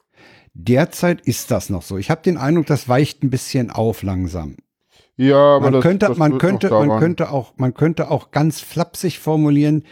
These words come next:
Speaker 1: Die Transmenschen trauen sich jetzt raus.
Speaker 2: Ja, das trauen sie sich ja schon länger auch. Also, das
Speaker 1: Ne?
Speaker 2: ist ja,
Speaker 1: Also ich
Speaker 2: ich
Speaker 1: sehe das
Speaker 2: meine,
Speaker 1: so ein
Speaker 2: du
Speaker 1: bisschen ähnlich wie, wie mit den Schwulen, die früher auch sich eher
Speaker 2: Ja,
Speaker 1: versteckt haben
Speaker 2: ja, ja,
Speaker 1: und die
Speaker 2: ja,
Speaker 1: jetzt
Speaker 2: ja, die,
Speaker 1: eher mal
Speaker 2: die,
Speaker 1: outen.
Speaker 2: die
Speaker 1: Und das, das sehe ich jetzt im Moment bei Transpersonen auch.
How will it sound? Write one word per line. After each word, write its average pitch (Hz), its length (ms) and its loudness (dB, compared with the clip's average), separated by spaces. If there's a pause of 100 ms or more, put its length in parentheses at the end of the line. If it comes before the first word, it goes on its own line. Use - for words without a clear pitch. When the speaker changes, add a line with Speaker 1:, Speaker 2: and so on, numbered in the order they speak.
(340)
Speaker 1:
Die 127 140 -6
Transmenschen 139 720 -2
trauen 123 360 0
sich 117 180 -6
jetzt - 340 -8
raus. 87 520 -6 (880)
Speaker 2:
Ja, 151 760 0
das 156 180 0
trauen 151 280 -2
sie 143 120 -2
sich 135 180 -4
ja 139 120 -4
schon 123 240 -8
länger 127 300 -6
auch. 92 340 -10
Also, 104 340 -12 (1200)
das 110 100 -18
Speaker 1:
Ne? 135 180 0
Speaker 2:
ist 196 80 -6
ja, - 60 -4
Speaker 1:
Also 147 180 0
ich 151 100 -4
Speaker 2:
ich 117 60 -6
Speaker 1:
sehe 190 100 2
das 185 100 2
Speaker 2:
meine, 131 60 0
Speaker 1:
so 175 60 2
ein 160 60 2
Speaker 2:
du 143 40 -2
Speaker 1:
bisschen 131 400 -2 (680)
ähnlich 175 460 0
wie, 165 240 0
wie 156 120 2
mit 147 160 0
den 139 140 2
Schwulen, 190 420 -2
die 160 120 -2
früher 160 440 0
auch 170 220 -2
sich - 340 -6
eher 170 220 -2
Speaker 2:
Ja, 147 60 0
Speaker 1:
versteckt 151 540 2
haben 165 280 2
Speaker 2:
ja, 143 160 0
ja, 143 140 2
Speaker 1:
und 127 160 2
die 151 60 0
Speaker 2:
ja, 123 100 2
Speaker 1:
jetzt 117 200 2
Speaker 2:
ja, 113 80 -2
die, 113 120 -6
Speaker 1:
eher 165 200 4
mal 139 220 2
Speaker 2:
die, 117 60 -4
Speaker 1:
outen. 175 400 0
Speaker 2:
die 110 60 -10
Speaker 1:
Und 143 160 0
das, 156 220 -2
das 143 200 -2
sehe 156 160 0
ich 147 120 -6
jetzt 147 200 -4
im 156 60 -2
Moment 135 320 0
bei 131 100 -2
Transpersonen 123 840 -4
auch. 104 480 -6